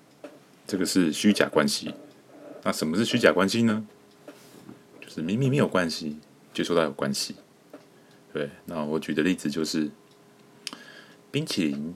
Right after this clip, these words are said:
销售最多的时候，就是游泳池发生溺水事故最多的时候，所以卖越多冰淇淋，就越容易溺水，这个是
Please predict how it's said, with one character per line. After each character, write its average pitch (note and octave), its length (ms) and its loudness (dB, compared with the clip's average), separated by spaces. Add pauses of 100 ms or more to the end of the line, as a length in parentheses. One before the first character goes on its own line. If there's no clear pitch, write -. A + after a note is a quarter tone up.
销 C3+ 260 2
售 A2+ 340 0
最 B2 160 2
多 A#2 200 -2
的 G2 120 -2
时 - 160 -4
候， D2+ 260 2 (540)
就 G#2 120 -2
是 F#2 240 -2 (140)
游 F2+ 120 4
泳 F2 160 2
池 - 240 -4 (380)
发 G#2 120 2
生 G2+ 240 2
溺 A2 280 0
水 - 200 -6
事 - 240 -2
故 E2 220 -4 (540)
最 G#2+ 120 2
多 G2+ 180 2
的 F2+ 100 4
时 - 140 -6
候， - 200 -10 (880)
所 - 160 0
以 E2+ 160 2
卖 G#2+ 240 2
越 G#2 200 0
多 G#2+ 200 6
冰 B2+ 220 0
淇 - 160 -6
淋， C#2+ 320 -4 (840)
就 G2 160 0
越 A2+ 100 6
容 F2+ 220 4
易 F#2 100 2
溺 F2+ 180 2
水， - 220 -4 (640)
这 - 120 -2
个 F2+ 80 2
是 E2 300 2